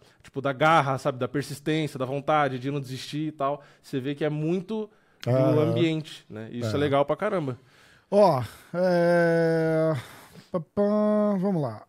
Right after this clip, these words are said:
Speaker 2: Alessandra, é,
Speaker 1: Palpites,
Speaker 2: Alessandra Lee Black, eu
Speaker 1: vamos.
Speaker 2: quero saber a opinião de vocês.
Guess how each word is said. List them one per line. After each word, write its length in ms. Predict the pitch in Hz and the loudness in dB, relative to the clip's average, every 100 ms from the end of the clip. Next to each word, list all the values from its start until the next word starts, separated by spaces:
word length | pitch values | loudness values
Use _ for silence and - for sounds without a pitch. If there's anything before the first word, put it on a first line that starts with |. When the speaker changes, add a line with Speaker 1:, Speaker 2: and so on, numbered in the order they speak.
| - | -6
Speaker 2:
Alessandra, 960 | 202 214 - - - 226 226 220 226 226 202 | 0 2 0 -6 -2 2 2 2 2 2 2
é, 140 | 185 | 2
Speaker 1:
Palpites, 420 | 156 202 226 - | 2 2 0 2
Speaker 2:
Alessandra 260 | 269 247 240 | 2 2 2
Lee 120 | 233 | 0
Black, 220 | 160 156 | 0 0
eu 60 | 135 | 0
Speaker 1:
vamos. 140 | 208 | -2
Speaker 2:
quero 140 | 294 311 | -2 0
saber 300 | 330 226 247 | 0 2 4
a 40 | |
opinião 420 | 233 226 226 233 | 2 0 0 2
de 80 | 202 | 2
vocês. 800 | 190 175 - 190 190 143 - | 0 0 -2 -2 0 -2 -8